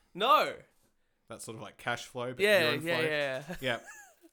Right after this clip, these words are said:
Speaker 2: Yeah. Uh, the unnamed passenger ran into trouble around ten hours into the flight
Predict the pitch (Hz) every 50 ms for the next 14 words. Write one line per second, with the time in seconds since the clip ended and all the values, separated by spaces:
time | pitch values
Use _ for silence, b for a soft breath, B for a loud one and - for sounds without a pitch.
0 | _ - - - _ _ - 147 147 151 147 147 151 147 151 156 165 175 - 165
1 | 170 175 175 180 - 160 160 156 151 139 135 - - 180 180 - 165 131 123 117
2 | 110 113 104 113 139 143 147 135 127 - 120 - - 156 143 135 120 113 113 117
3 | 120 - - - 190 202 202 208 196 170 120 110 101 - - - - 139 135 127
4 | - 120 117 - - 208 240 226 147 120 123